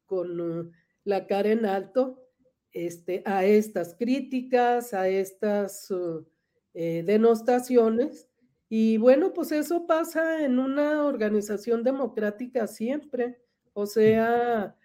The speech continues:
hay minorías, mayorías, hay diferencias de opinión,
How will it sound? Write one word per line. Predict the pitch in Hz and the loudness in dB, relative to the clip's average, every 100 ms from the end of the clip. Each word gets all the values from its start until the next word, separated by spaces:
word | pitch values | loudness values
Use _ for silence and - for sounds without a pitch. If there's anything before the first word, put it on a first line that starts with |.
| _ - | _ -4
hay | 214 220 247 | 2 2 2
minorías, | 240 226 202 190 214 247 247 233 | -2 -2 -2 -2 -2 0 0 0
mayorías, | 220 202 190 202 233 247 247 240 | -2 -2 -2 -2 0 0 0 0
hay | 214 214 220 | 0 0 -2
diferencias | 226 226 214 202 214 240 240 - 226 214 214 | -6 -6 -2 2 4 4 2 -4 0 0 0
de | 214 214 | 0 0
opinión, | 208 226 214 226 233 247 | 0 -6 -2 0 2 0